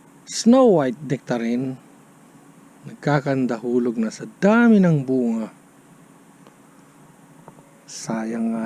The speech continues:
lang at walang kumakain. My God, nakakahiblad na.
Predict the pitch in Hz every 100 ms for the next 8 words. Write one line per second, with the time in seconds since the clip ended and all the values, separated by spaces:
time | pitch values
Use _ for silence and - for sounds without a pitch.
0 | 127 127 110 110 113 113 - - - -
1 | - _ - _ _ _ _ _ 117 107
2 | 107 110 113 - 156 147 123 123 131 -
3 | - - - _ _ _ - - _ _
4 | _ _ - _ - - - - - -
5 | - - _ _ _ - - - - -
6 | 135 123 107 120 120 110 117 123 131 135
7 | 127 135 107 135 127 113 127 120